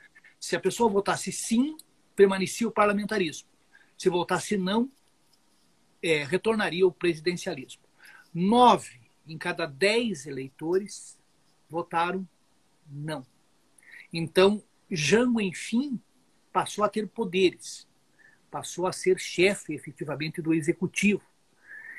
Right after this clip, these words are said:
E nós tivemos o restabelecimento do presidencialismo. Na verdade, o Jango governou pouco tempo.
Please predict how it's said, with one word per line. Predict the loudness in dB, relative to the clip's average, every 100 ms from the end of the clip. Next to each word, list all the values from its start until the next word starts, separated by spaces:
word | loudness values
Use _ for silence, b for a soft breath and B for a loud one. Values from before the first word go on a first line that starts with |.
| B
E | -4 2
nós | 2 2
tivemos | 0 0 4 2 2
o | 4
restabelecimento | 4 6 4 2 0 -4 -2 -2 -2
do | -4
presidencialismo. | 2 0 4 4 4 -4 -6 -12 _ B B B B 4
Na | 6
verdade, | 8 8 6 2 2 0 -6 -18 _
o | -8
Jango | -2 -2 -2 -4 -6
governou | -6 -4 -6 -6 -10 _
pouco | -6 -4 -6
tempo. | -8 -10 -12 -18